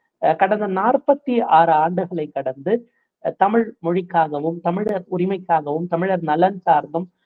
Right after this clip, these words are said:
தொடர்ந்து பல்வேறு தளங்களில் இயங்கி வரக்கூடியவர். அஹ், ஈழத்திலிருந்து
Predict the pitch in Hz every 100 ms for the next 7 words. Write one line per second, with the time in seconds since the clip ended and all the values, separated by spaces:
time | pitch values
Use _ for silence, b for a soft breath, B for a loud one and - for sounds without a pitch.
0 | _ 214 220 247 247 254 - 196 208 233
1 | 233 202 185 185 170 180 - - 180 214
2 | 247 240 226 175 165 165 - 156 139 175
3 | - b b b - 139 147 151 - 226
4 | 247 240 - 190 180 170 175 185